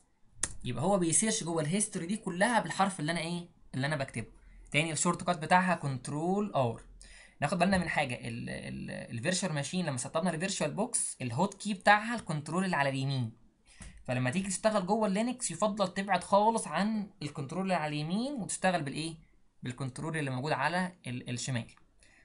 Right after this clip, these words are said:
لان زي ما انتم شايفين كده لما جيت جربت من شويه عملت كنترول كيو بالغلط وعملت كنترول اللي هي اليمين، ال-، الفيرتشوال بوكس بروجرام هو اللي لقط ال-، الهوت كي ده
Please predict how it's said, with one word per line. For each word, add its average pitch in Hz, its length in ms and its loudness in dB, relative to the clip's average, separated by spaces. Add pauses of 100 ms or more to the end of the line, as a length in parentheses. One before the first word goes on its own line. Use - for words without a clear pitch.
(480)
لان 131 220 -4
زي 139 160 0
ما 160 80 0
انتم 165 120 -4
شايفين 156 240 -4
كده 139 140 -4
لما 131 140 0
جيت 151 100 -4
جربت 151 280 2
من 139 140 -2
شويه 151 260 2
عملت 151 260 -2
كنترول 160 440 -4
كيو 190 380 -2 (140)
بالغلط 131 760 -2
وعملت 131 320 2
كنترول 147 320 -4
اللي 147 140 0
هي 165 140 -2
اليمين، 170 500 0
ال-، 131 480 -6
الفيرتشوال 139 520 -2
بوكس 202 300 0
بروجرام 143 460 0
هو 160 220 2
اللي 135 140 -2
لقط 185 280 2
ال-، 123 180 -8
الهوت 156 260 -4
كي - 160 -4
ده 208 180 -4